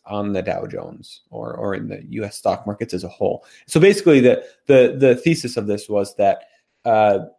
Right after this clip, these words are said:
because you have so many computers in the market, sometimes they're just moving totally irrationally in the sense that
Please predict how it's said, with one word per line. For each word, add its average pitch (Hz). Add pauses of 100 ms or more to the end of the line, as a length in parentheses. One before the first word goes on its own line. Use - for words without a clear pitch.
(300)
because 139
you 139
have 107
so 156
many 147
computers 117
in 95
the 92
market, 101 (300)
sometimes 151
they're 120
just -
moving 107
totally 104
irrationally 87
in -
the 107
sense 104
that 98